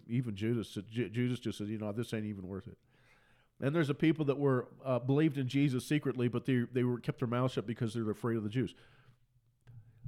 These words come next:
That's where a lot of pastors are at. I'll, uh, frankly, a lot of pastors are there. I, they believe in Jesus, and they, and, and, and they stay where it's safe. They stay where it's safe because they are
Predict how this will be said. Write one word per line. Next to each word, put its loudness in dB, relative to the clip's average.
That's 4
where 4
a 6
lot 6
of -2
pastors -2
are -6
at. -12
I'll, -2
uh, -6
frankly, -2
a -4
lot 4
of -2
pastors 2
are 0
there. 2
I, 2
they 2
believe 4
in -4
Jesus, 2
and -4
they, 0
and, 0
and, -4
and -2
they 2
stay 4
where 4
it's -6
safe. 0
They -2
stay 2
where 2
it's -2
safe 0
because 2
they 6
are 0